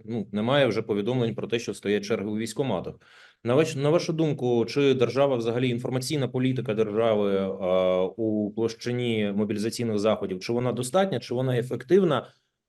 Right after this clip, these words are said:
Та що можна зробити, зокрема, для того, щоб люди <clears throat> рухалися в інший бік і не намагалися втекти,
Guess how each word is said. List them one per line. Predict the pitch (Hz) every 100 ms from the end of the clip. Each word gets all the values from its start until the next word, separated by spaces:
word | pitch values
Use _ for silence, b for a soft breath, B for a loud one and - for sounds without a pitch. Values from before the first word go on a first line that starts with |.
| _ -
Та | 120 117
що | - 170
можна | 170 147 131
зробити, | 117 117 139 135
зокрема, | 113 113 117 120
для | 107
того, | 104 156 151
щоб | - 110 104
люди | 123 117 110 95 - - -
<clears throat> | 170 139 - _
рухалися | 110 123 127 117 110 110
в | 117
інший | 117 131
бік | 202 202
і | 110 110 107 104
не | 104 113
намагалися | 113 123 180 180
втекти, | 160 151 - 139 131